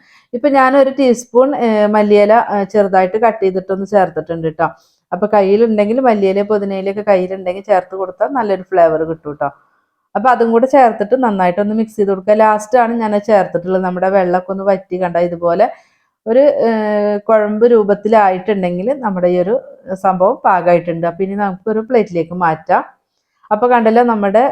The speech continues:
മത്തിയുടെ പഞ്ഞിമീൻ വെച്ചിട്ടുള്ള റോസ്റ്റ് എല്ലാവർക്കും ഇഷ്ടമായി എന്ന് വിശ്വസിക്കുന്നുണ്ട്. അപ്പൊ ഇതുപോലെ ഉണ്ടാക്കി നോക്കാത്തവരൊന്ന് ഉണ്ടാക്കി നോക്കി നോക്കണം ട്ടോ. ഉണ്ടാക്കി കഴിച്ചവര് അഭിപ്രായം കൂടെ ഒന്ന് അറിയിക്കണേ. അപ്പൊ ഇത് നമുക്ക് നീർദോശയുടെ കൂടെ ചപ്പാത്തിയുടെ കൂടെ ഒക്കെ അടിപൊളി ടേസ്റ്റ് ആണ് ട്ടോ അത് കഴിക്കാൻ വേണ്ടിയിട്ട്.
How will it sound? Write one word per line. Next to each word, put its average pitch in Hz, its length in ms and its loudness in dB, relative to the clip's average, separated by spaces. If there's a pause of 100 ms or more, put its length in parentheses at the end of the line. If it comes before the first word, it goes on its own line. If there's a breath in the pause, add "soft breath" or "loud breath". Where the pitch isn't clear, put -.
മത്തിയുടെ 190 600 -2
പഞ്ഞിമീൻ 202 560 0
വെച്ചിട്ടുള്ള 185 540 -2
റോസ്റ്റ് 185 400 -2
എല്ലാവർക്കും 180 640 -2
ഇഷ്ടമായി 175 260 -2
എന്ന് 175 100 -4
വിശ്വസിക്കുന്നുണ്ട്. 180 600 -6 (380 loud breath)
അപ്പൊ 196 160 2
ഇതുപോലെ 208 300 2
ഉണ്ടാക്കി 202 360 0
നോക്കാത്തവരൊന്ന് 208 880 0
ഉണ്ടാക്കി 175 340 0
നോക്കി 180 300 -6
നോക്കണം 170 280 -4
ട്ടോ. 175 160 0
ഉണ്ടാക്കി 170 380 -4
കഴിച്ചവര് 180 540 0
അഭിപ്രായം 170 440 2
കൂടെ 175 140 -4
ഒന്ന് 175 140 -4
അറിയിക്കണേ. 160 420 -6 (480 soft breath)
അപ്പൊ 208 160 -4
ഇത് 240 100 -2
നമുക്ക് 247 400 2
നീർദോശയുടെ 202 580 2
കൂടെ 208 240 0
ചപ്പാത്തിയുടെ 196 540 0
കൂടെ 202 220 -2
ഒക്കെ 208 140 -4
അടിപൊളി 202 560 -2
ടേസ്റ്റ് 196 380 -4
ആണ് 190 140 -4
ട്ടോ 185 120 -2
അത് 180 160 0
കഴിക്കാൻ 175 360 -2
വേണ്ടിയിട്ട്. 170 380 -6